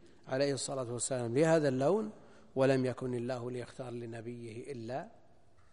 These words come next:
الأفضل، إلا الأفضل.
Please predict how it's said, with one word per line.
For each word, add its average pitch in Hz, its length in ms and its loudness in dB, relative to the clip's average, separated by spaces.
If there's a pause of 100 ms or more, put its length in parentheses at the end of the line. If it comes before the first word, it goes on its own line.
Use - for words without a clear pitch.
(220)
الأفضل، 117 640 -6 (2500)
إلا 123 140 -2
الأفضل. 147 420 -6